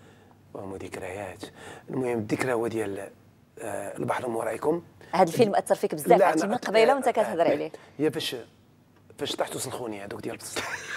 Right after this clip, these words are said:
Speaker 2: هذيك ما
Speaker 1: لا، ما نساهاش.
Speaker 2: <laughs> هذيك راه مقيده عليك يا هشام. <laughs> شنو الحاجه اللي فكرتي فيها وما عمرك ما قلتيها لهشام؟
Speaker 1: واو. انا شي صريح مع هشام، هذا هو المشكل.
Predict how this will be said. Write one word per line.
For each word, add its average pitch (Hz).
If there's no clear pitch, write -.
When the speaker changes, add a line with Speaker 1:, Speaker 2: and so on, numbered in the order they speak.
Speaker 2:
هذيك 175
ما 175
Speaker 1:
لا، 220
ما 214
نساهاش. 170
Speaker 2:
<laughs> -
هذيك 220
راه 196
مقيده 196
عليك 180
يا 202
هشام. -
<laughs> -
شنو 330
الحاجه 269
اللي 202
فكرتي -
فيها 202
وما 196
عمرك 196
ما 180
قلتيها 156
لهشام؟ 135
Speaker 1:
واو. 151
انا 208
شي 202
صريح 202
مع 165
هشام، 139
هذا 135
هو 165
المشكل. 147